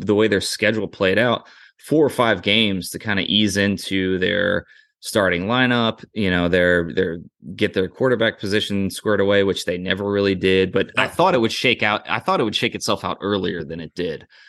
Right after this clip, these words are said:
Speaker 2: Yep.
Speaker 1: Um, but yeah, I, I thought they, I thought the A C C would be stronger top to bottom based on last year. Last year, the A C C was a,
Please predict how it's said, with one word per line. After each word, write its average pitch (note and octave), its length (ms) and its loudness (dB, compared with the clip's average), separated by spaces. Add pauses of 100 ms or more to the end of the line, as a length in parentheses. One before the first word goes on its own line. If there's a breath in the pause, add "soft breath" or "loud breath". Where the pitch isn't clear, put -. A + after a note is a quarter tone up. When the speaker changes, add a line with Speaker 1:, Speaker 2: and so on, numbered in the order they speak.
(120 soft breath)
Speaker 2:
Yep. D#3 120 -4
Speaker 1:
Um, E2 400 -6 (240)
but F#2 200 -2
yeah, F2+ 280 2
I, C3 340 0
I - 40 2
thought D#3+ 180 0
they, A#2+ 140 4 (160)
I A#2 80 0
thought B2+ 260 -4 (180)
the G#2 140 0
A F#2+ 120 4
C - 120 -8
C G#2 180 -2
would F#2+ 120 -2
be F#2 80 -8
stronger F2+ 340 -6
top F#2 220 -6
to F2 80 -6
bottom F2+ 300 0
based D#3+ 240 0
on D#3 120 0
last A#2 320 -2
year. D#2 140 -6
Last F#2+ 320 -2
year, D3 100 2
the A2+ 60 4
A A2+ 80 4
C A2 160 -2
C B2+ 180 0
was F2+ 220 -4
a, D#2 140 -10